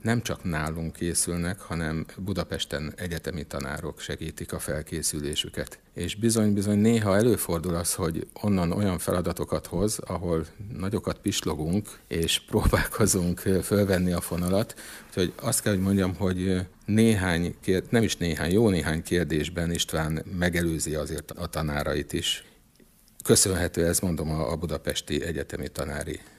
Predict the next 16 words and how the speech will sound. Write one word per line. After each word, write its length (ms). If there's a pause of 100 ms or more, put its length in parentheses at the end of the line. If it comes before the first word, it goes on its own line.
(220)
felkészítésnek, 1000
és 180
ott, 220
ott 200
célirányosan 1040 (260)
nagyon 280
komoly 300
versenyfeladatokkal 1300
bombázzák 720
az 140
ilyen 240 (200)
tehetséges 520
gyerekeket. 640 (240)
Ugye 140
István 360
a 180